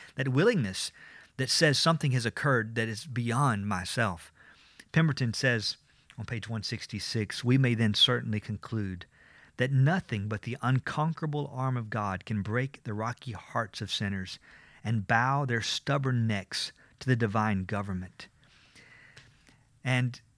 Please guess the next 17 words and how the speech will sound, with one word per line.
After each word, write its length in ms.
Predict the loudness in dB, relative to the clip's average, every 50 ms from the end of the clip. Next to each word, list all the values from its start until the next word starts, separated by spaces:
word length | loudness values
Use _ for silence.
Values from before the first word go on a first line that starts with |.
| -8
um, 400 | -8 -6 -6 -6 -8 -8 -10 -10 -12 _ _ _ _ _ _ _ _ _ _ _ _ _ _ _ _ _ _ -20 _ _ _ _ _ _ -20 -20 -20 _ _ _ _ -20 _ _ _ _ _ _ _ _ _ _ _ -20 _ _ -20 -20 -20 -18 -12
you, 240 | -8 -6 -6 -6 -6 -10 -12
you, 140 | -12 -14 -14 _ _ _ -20 _ -6
what 100 | -4 -2
else 160 | -2 -2 -4
could? 300 | -4 -2 -2 -2 -2 -4 -8 -14 -20 _ -20 -20 _ _ -20 -18 -18 -18 -18 -18 -12
You 140 | -8 -6 -4
see 160 | -2 -2 -2
people 480 | -2 -4 -4 -6 -4 -4 -6 -6 -6 -10 _ _ _ _ _ _ -8
sitting 380 | -4 0 2 2 2 2 2 0
under 460 | 0 0 0 0 0 -2 -2 -4 -10 -18 _ _ _ _ -8
powerful 480 | -2 0 2 2 2 0 -2 -6 -8
sermons, 540 | -6 -4 -2 -2 -2 -2 -4 -6 -6 -6 -6
you 120 | -4 -4 -4
know, 80 | -4
they 100 | -4 -6
hear 280 | -4 -2 -2 -2 -4